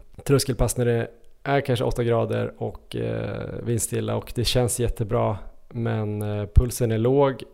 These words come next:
trycker på mer det passet, eller bör man hålla sig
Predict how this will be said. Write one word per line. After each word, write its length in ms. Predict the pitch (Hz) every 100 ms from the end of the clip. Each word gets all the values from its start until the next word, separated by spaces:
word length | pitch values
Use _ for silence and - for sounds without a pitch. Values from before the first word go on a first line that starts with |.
| _
trycker 340 | - 131 - 120
på 220 | - 123
mer 280 | 127 143 110
det 160 | 107
passet, 460 | 104 131 - 107 -
eller 460 | 113 110 107 107 -
bör 380 | 98 98 104 110
man 140 | 107
hålla 280 | 107 107 110
sig 260 | - 113